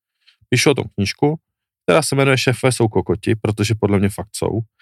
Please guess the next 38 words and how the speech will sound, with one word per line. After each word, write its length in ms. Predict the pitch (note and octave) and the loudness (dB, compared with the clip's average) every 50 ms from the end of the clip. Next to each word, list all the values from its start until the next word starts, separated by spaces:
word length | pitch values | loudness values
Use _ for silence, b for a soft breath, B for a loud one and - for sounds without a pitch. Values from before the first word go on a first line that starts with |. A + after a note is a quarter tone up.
| b b b - | b b b -2
a 40 | A2+ | 0
taky 200 | C3 B2 - - | 0 0 0 0
točím 300 | - A#2 - - A#2+ A2+ | 0 0 0 0 0 0
tenhle 260 | A2+ G#2+ G2+ G2+ F#2+ | 0 2 2 0 0
podcast. 520 | - E2 - - - - - - - - - _ _ _ _ _ _ _ _ _ - | -2 -6 -8 -10 -12 -14 -12 -10 -12 -12 -12 _ _ _ _ _ _ _ _ _ -2
Dneska 220 | A#2 A2+ - - - | -2 0 2 0 0
jsem 140 | - C3 | 0 0
si 120 | B2 - A#2+ | -2 2 2
do 80 | C3 | 2
něj 140 | B2+ B2+ C3+ | 2 2 2
pozval 380 | B2 - C3+ C3+ C#3+ C3+ - A#2 | 0 0 2 2 2 2 2 0
Ivču 220 | A2+ - - B2 | -2 -2 -2 0
Višňovskou, 600 | G#2+ F#2+ - - F#2+ F2 - - - F2 F#2 G2+ | 0 0 0 -2 -6 -6 -6 -4 -2 0 2 2
řečenou 360 | G#2 A2 A2 - C3+ A#2+ G#2 | 2 2 2 2 2 2 2
Višňu, 340 | F#2 F2+ - - - F#2+ F#2+ A2 A2 - | 2 0 -2 -2 -4 -6 -6 -8 -10 -4
která 200 | _ A#2 A#2 A#2 | _ 2 2 4
u 80 | A#2 B2 | 4 4
nás 160 | B2+ B2 A2+ | 2 2 2
začínala 360 | A#2 A2+ - - C#3+ C#3 C3+ | 2 0 0 0 0 0 2
jako 180 | C#3 B2 - C3 | 2 0 0 2
brigádnice 540 | A2+ G#2+ A2+ A2+ A#2+ B2 B2 C3+ B2 - C3+ | 2 4 4 4 4 4 2 0 -2 0 0
na 100 | B2 A2+ | 0 0
stáncích 420 | - - A#2 A#2 B2 - - A#2+ | 0 0 0 0 0 -2 -6 -4
turbomoštu, 600 | - - G2+ G2 G2+ F#2+ F#2+ G2 - - - G#2+ A2 - | -2 -2 0 0 2 0 0 -2 -2 -4 -4 -4 -2 0
pak 140 | B2 B2+ - | -2 0 0
těm 140 | - C3+ B2 | 0 -2 0
stánkům 400 | - B2+ C3 B2+ - - C3+ B2+ | 0 -2 -2 -2 -2 -4 -2 0
začala 320 | C3 - - D3 B2+ G2+ | 0 0 2 2 2 4
velet 280 | F2+ F#2+ F2+ - - - _ - _ B B B B B B B B - | 4 2 2 2 0 -4 _ -16 _ B B B B B B B B -6
a 60 | - | 0
pak, 260 | - - A#2 A#2 - | 0 0 0 0 0
aby 180 | - A#2+ B2+ C3 | 0 0 0 0
s 60 | - | 2
náma 160 | C#3+ C#3+ C3+ | 2 2 2
mohla 220 | C3 C3 C3 C3+ B2+ | 2 2 2 2 2
být 180 | C3 B2+ A#2 | 0 -2 -2
celý 240 | - - C3 G#2+ F2+ | 0 2 2 4 4
rok 160 | F#2 G#2+ A2+ | 4 2 0